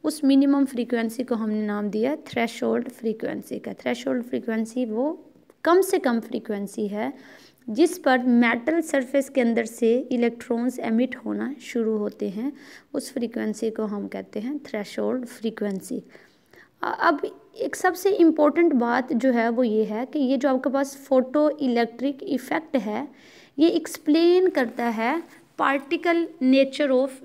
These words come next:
light को, कि लाइट की जो नेचर है वो पार्टिकल नेचर, जैसे हमने देखा था कि लाइट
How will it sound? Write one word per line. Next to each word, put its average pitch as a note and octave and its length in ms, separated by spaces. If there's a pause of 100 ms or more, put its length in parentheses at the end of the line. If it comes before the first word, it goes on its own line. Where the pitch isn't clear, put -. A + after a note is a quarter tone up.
(200)
light G#3 320
को, - 140 (2000)
कि D#4 80
लाइट C#4 480
की C4+ 360
जो B3+ 160
नेचर B3 480
है A#3+ 260
वो B3+ 180
पार्टिकल B3 580
नेचर, A#3 280
जैसे B3+ 280
हमने C4+ 160
देखा B3+ 300
था D4 220
कि D#4+ 180
लाइट B3+ 580